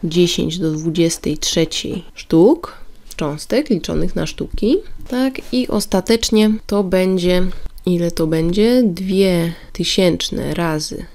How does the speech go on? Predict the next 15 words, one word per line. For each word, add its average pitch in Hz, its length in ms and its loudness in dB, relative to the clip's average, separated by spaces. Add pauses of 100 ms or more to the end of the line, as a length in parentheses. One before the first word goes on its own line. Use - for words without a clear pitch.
(160)
sześć - 400 0
i 170 80 -8
dwadzieścia 160 460 -4
dwie 147 200 0
tysięczne, 190 1040 -2
czyli 170 400 2 (300)
no 269 80 2
też 170 220 2
możemy 165 280 0
zastosować 165 520 -4
przybliżenie, 156 680 0
że 156 80 -2
jest 160 180 -4
to 170 80 0
dwanaście 160 640 -2